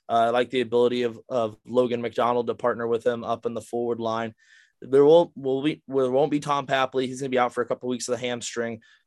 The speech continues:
But, but I do like this defensive midfield for the, for the Swans. I think that Callum Mills, as long as he's healthy, will be a great addition. Isaac Heaney as well,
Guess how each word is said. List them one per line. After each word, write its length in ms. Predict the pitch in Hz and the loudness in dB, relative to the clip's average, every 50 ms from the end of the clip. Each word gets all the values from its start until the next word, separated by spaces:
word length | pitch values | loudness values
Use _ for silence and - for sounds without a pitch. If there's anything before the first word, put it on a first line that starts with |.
| _ - | _ 0
But, 280 | 131 131 131 120 117 | 2 2 2 2 2
but 100 | 139 135 | 2 4
I 80 | 135 131 | 4 2
do 180 | 127 151 185 | 2 -2 -2
like 300 | 175 160 151 143 143 139 | 0 2 2 2 2 0
this 280 | - 139 135 127 - - | -2 -4 -4 -4 -4 -8
defensive 840 | - 127 127 120 - - 151 139 131 131 127 - - 131 117 113 101 | -8 -6 -6 -6 -6 -2 -2 -2 0 -2 -4 -6 -8 -8 -8 -10 -8
midfield 460 | 120 123 123 120 - - 127 123 117 | -6 -6 -6 -6 -6 -4 -2 -2 0
for 120 | 107 - 117 | -2 -2 -6
the, 120 | 110 113 110 - _ | -8 -8 -8 -10 _
for 80 | - 123 | -14 -12
the 100 | 113 110 | -12 -12
Swans. 380 | - - 117 113 113 110 107 | -8 -6 -4 -4 -4 -4 -4
I 80 | 117 113 | -4 -4
think 220 | - 135 127 - | -4 -6 -4 -2
that 180 | - 120 104 - _ _ _ _ _ _ | -2 -2 -2 -4 _ _ _ _ _ _
Callum 340 | - 139 131 135 135 135 131 | -2 2 2 2 2 2 2
Mills, 260 | 127 127 127 147 120 | 2 4 4 2 2
as 120 | 120 113 120 | -2 -6 -4
long 180 | 120 120 123 | -4 -4 -4
as 80 | 123 113 | -6 -6
he's 160 | 127 113 - | -8 -10 -6
healthy, 400 | - 123 120 117 113 123 120 117 | -2 0 0 0 0 -2 -4 -4
will 220 | 117 113 110 110 | -2 0 0 -2
be 180 | - - 123 113 | -2 -2 -4 -6
a 40 | 113 | -4
great 260 | 104 113 117 120 110 | -4 -4 -4 -2 -4
addition. 340 | 110 107 110 110 - - 113 | -4 -4 -6 -6 -4 -4 -4
Isaac 260 | 113 113 113 113 - | -2 -2 -2 -6 -8
Heaney 360 | - - 127 123 120 120 117 | -8 -10 -10 -8 -8 -6 -6
as 160 | 117 110 113 | -8 -8 -6
well, 360 | 113 110 113 113 113 110 107 | -4 -2 0 0 0 -2 -4